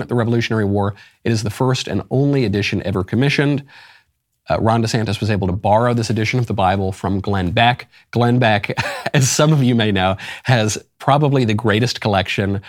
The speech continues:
of American artifacts ever assembled. He just loves collecting this stuff.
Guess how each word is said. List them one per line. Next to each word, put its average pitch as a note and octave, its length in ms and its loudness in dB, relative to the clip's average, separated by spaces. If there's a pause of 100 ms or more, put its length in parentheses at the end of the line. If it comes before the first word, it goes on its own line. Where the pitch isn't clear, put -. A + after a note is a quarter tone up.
(300)
of F#2+ 300 2
American G#2 540 0
artifacts F#2 800 -2
ever G2+ 300 -2
assembled. F#2 560 -2 (180)
He A#2 60 2
just G#2 220 0
loves G#2 240 0
collecting F#2+ 320 -2
this F#2+ 120 -4
stuff. F2+ 280 -2